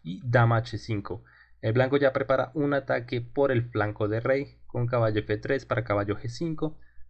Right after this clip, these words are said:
o torre F tres para torre G tres o torre H tres si es posible. C por D cuatro, toma Magnus en el centro y C por D cuatro.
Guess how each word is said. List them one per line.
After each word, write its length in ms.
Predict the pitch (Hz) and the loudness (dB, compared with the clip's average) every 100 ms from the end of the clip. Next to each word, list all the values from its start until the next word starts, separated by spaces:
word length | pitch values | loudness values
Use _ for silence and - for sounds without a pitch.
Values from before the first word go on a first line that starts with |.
| - | -2
o 120 | 165 | 0
torre 240 | 165 156 | 2 2
F 180 | 151 151 | 0 0
tres 260 | 147 143 139 | 0 -2 0
para 360 | 143 139 - - | 0 0 -2 0
torre 360 | 131 123 120 120 | 2 4 2 0
G 140 | 117 | -2
tres 320 | 117 120 120 - | 0 0 0 0
o 360 | 127 120 - - - - | 0 0 -6 -20 -18 -2
torre 320 | 123 117 113 | 2 2 0
H 260 | 120 117 113 | -2 -2 -4
tres 280 | 113 107 104 | -2 -2 -2
si 180 | 104 101 | -4 -4
es 100 | - | -6
posible. 560 | - 90 - 147 - - | -8 -8 -8 -14 -18 -12
C 240 | - 131 | -2 0
por 160 | 123 120 | 2 0
D 160 | 127 | 0
cuatro, 420 | 123 160 156 156 151 | 0 0 0 -2 -2
toma 240 | 110 110 | -2 0
Magnus 420 | 117 117 113 113 | 2 2 2 0
en 60 | 131 | -2
el 120 | 131 | -2
centro 500 | 170 156 156 165 160 - - - | -2 -2 -2 -4 -4 -14 -14 -12
y 240 | - - - | -6 -6 -8
C 280 | - - 120 | -8 -2 -2
por 160 | 107 | -2
D 120 | 101 98 | -4 -4
cuatro. 280 | 95 - | -6 -8